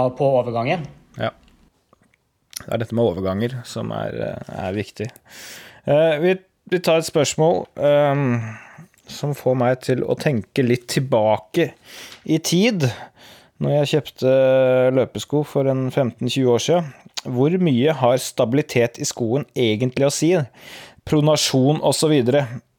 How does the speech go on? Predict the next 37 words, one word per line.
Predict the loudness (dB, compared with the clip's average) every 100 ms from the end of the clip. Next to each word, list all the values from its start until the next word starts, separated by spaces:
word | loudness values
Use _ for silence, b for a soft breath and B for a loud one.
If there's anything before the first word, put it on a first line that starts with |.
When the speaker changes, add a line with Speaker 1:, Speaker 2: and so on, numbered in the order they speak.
| _ -2
Speaker 2:
Er | 2 4
det | 4
viktigere | 2 0 -4 0
for | 2
nybegynnere | 4 4 4 4 4 4 2
enn | 2
de | 0
som | 2
har | 0
løpt | 0
mye? | 0 2 4 4 2 -4 -14 -4
Og | 0
er | 2
det | 0
viktigere | -2 -4 -4
for | -2 -2
de |
som | -2 0
lander | 0 -2
på |
hæl, | 0 2 2 -2 B B B B B
eh, | -2 2 2 2 4 4 2 2 2
sammenlignet | 2 0 0 0
med | 0
de | -2
som | -2 -2 2
le-, | 2 2 2
lander | 2 2 0
forfot? | 0 0 -2 -6 -10 -10 -8 -8 -8 B B B B B B B B B B B B B B B _ _ _
Speaker 1:
Ja, | 0
altså, | 0 0
pronasjon, | -6 -2 2 2 0 -2 -2 0
det | 2 4
er | 4
jo | 4
et, | 2 -2 0
eh, | 2 4 4 4 2